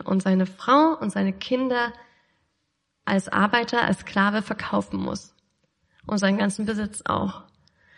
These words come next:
Und daraus wenigstens ein bisschen Gewinn bekommt. Das ging damals. Und das wäre das Recht dieses Chefs gewesen. Und dieser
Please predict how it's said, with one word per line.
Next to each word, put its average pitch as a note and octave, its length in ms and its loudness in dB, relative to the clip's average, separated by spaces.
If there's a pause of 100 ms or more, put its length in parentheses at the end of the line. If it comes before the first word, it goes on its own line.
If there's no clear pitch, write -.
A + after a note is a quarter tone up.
(1800)
Und G#3+ 200 2
daraus G#3 320 4
wenigstens G3+ 280 0
ein F#3+ 40 -2
bisschen F#3+ 560 -2 (120)
Gewinn F#3 400 2
bekommt. F#3+ 520 -6 (800)
Das A3 220 -4
ging C4+ 260 0
damals. F#3 560 0 (340)
Und G#3 120 -2
das G3+ 240 -2
wäre A3+ 300 0
das G3+ 320 -4
Recht A3+ 360 -8
dieses G#3 560 -6
Chefs - 380 -6
gewesen. F#3 840 2 (1900)
Und A3 160 -2
dieser A3 500 4